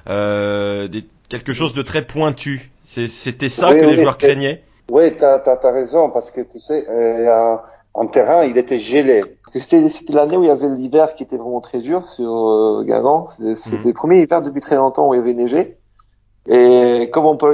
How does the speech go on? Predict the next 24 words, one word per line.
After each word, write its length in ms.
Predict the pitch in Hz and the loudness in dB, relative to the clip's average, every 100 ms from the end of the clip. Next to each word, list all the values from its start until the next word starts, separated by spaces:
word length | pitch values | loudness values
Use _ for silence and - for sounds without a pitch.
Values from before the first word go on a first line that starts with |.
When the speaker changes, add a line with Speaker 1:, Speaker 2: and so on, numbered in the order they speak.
| 139 | 0
Speaker 3:
mon 120 | 131 | -6
père 180 | 131 135 | -8 -6
était 260 | 131 - | -6 -4
habitué 640 | 135 127 - 143 143 123 - _ - | -4 -4 -6 -2 0 0 -4 _ -14
que 80 | 123 | -10
l'hiver 380 | 120 117 127 | -8 0 0
c'était 400 | 123 - - 117 | 0 -10 -8 -6
rude 400 | 110 131 120 113 - | -4 -4 -6 -8 -8
et 360 | 117 113 113 - | -4 0 -2 -4
très 160 | - 127 | -4 -4
froid, 380 | - 139 165 165 | -2 0 0 -2
il 80 | 123 | -6
avait 140 | 117 | -6
des 100 | 117 | -8
crampons 320 | - 110 - | -14 -16 -14
spéciaux, 340 | 120 123 131 147 160 | -12 -8 0 0 0
comme 120 | 120 | -12
tu 120 | 117 _ | -18 _
dis, 300 | 120 123 - | -16 -14 -12
en 80 | 110 | -14
forme 300 | - 127 123 | -6 -6 -4
de 440 | 110 117 110 107 - _ _ _ | -2 0 0 -4 -10 _ _ _
clou 280 | - 151 208 | -4 0 0
même, 300 | 156 160 214 | 2 0 -2